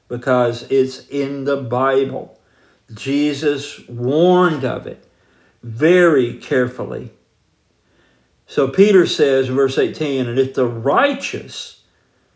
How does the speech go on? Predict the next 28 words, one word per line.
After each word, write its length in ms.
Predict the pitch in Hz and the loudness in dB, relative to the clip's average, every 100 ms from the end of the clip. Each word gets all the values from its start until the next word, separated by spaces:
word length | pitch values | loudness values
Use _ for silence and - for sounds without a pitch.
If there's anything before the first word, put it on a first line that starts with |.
| _ | _
scarcely 880 | - - - 170 156 135 - 147 131 | -14 -12 2 4 4 0 -2 -2 0
be 240 | 123 127 120 | -2 -4 -6
saved," 600 | - 120 104 107 123 - _ _ _ _ _ _ _ _ _ _ _ _ _ _ | -4 -2 -2 -6 -12 -18 _ _ _ _ _ _ _ _ _ _ _ _ _ _
you 80 | 143 | -2
know, 100 | 139 | 0
it's, 160 | 127 - | -2 -4
it's 300 | 139 131 - | -4 -4 -2
hard 440 | - 208 262 233 | 2 4 4 2
for 220 | - 127 | -4 -4
us 300 | 117 113 - | -2 -4 -6
to 80 | 127 | -8
be 180 | 120 117 | -4 -4
saved. 500 | - 127 113 107 117 | -4 -2 -2 -2 -4
It 220 | 123 123 | -4 -6
took 320 | - 170 170 | -2 -2 0
the 80 | 135 | -2
Lord 320 | 135 160 165 | 2 2 2
Jesus 480 | 127 170 175 165 139 | 0 0 0 -2 -8
Christ, 640 | - 190 214 208 - - 120 | -2 2 2 2 -2 -6 -2
right? 400 | 123 156 196 - _ _ _ _ 151 | 0 0 -2 -10 _ _ _ _ 0
"And 140 | 170 | 2
if 140 | 170 | 2
the 120 | 170 143 | 2 2
righteous 800 | 131 147 180 247 - 160 127 - | 2 2 2 0 -2 -2 -2 -2
scarcely 840 | - - 160 131 127 - 135 131 | -6 2 4 6 4 0 0 0
be 180 | 123 123 | 0 -4
saved, 720 | 123 - 123 131 131 143 - - - _ _ | -4 -4 -2 0 0 -4 -10 -20 -20 _ _
where 800 | 127 165 240 240 147 131 - | 2 8 8 6 2 -2 -6